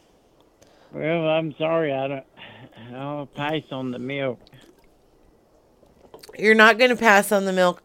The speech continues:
Speaker 2: I'm coming over right now. I'm gonna leave 'em on your doorstep.
Speaker 1: All righty.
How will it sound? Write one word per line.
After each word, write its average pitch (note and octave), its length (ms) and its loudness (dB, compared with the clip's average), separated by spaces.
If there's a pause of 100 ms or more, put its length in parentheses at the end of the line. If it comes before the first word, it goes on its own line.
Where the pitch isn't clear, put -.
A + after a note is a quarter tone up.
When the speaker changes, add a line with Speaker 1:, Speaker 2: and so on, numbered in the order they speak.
Speaker 2:
I'm G3+ 180 -2
coming A3 340 -2
over F3+ 300 0
right E3 240 0
now. E3 480 -4 (1300)
I'm F3 120 0
gonna G#3 160 4
leave G3+ 200 2
'em F#3+ 140 0
on F3+ 120 2
your E3+ 140 -2
doorstep. F3 760 2 (1800)
Speaker 1:
All C3+ 240 -4
righty. A#2+ 440 -4